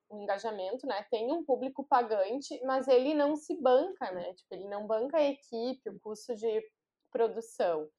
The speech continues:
E pra te fazer com que ele, tipo, tenha uma venda de ingressos, tu precisa ter um mês ou dois meses de muita divulgação e,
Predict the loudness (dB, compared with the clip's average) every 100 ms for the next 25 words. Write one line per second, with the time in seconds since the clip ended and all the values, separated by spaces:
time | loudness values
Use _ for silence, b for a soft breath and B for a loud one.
0 | _ 0 2 2 0 -4 4 4 6 8
1 | 8 8 2 2 2 -2 -8 _ -12 _
2 | 2 4 4 2 2 0 -2 0 0 0
3 | -2 0 0 -2 -4 -10 -12 -10 -4 -4
4 | 0 0 0 0 4 4 4 2 2 4
5 | 2 2 2 2 2 2 -2 -2 -4 -2
6 | 0 0 -2 -4 -8 -8 -10 -6 -6 -4
7 | -4 -2 -4 -10